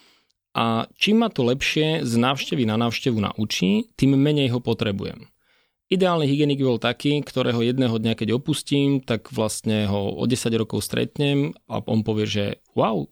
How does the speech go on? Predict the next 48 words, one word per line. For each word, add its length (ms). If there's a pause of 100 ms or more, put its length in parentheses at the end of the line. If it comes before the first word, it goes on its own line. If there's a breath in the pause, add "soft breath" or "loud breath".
to 120
je, 40
ako 240
keby 160
si 160
tu 80
bol 160
včera, 400 (160)
že 160
nemáš 320
na 80
tých 240
zuboch 160
vlastne 320
nič.“ 240 (580 loud breath)
To 140
sa 180
úplne 480
nedieje 240
v 60
dnešnej 320
dobe, 340 (140)
je 80
to 180
aj 80
v 60
kombinácii 580
práve 240
tým, 160
že 140
sa 100
nám 160
dosť 300
výrazne 420
mení 220
strava, 500 (640 soft breath)
ale 160
to 80
by 60
bolo 180
ideálne. 540 (880 soft breath)
No 340
a 480 (320)
tí 140
hygienici 480
vlastne 400
sú 180
dôležití 880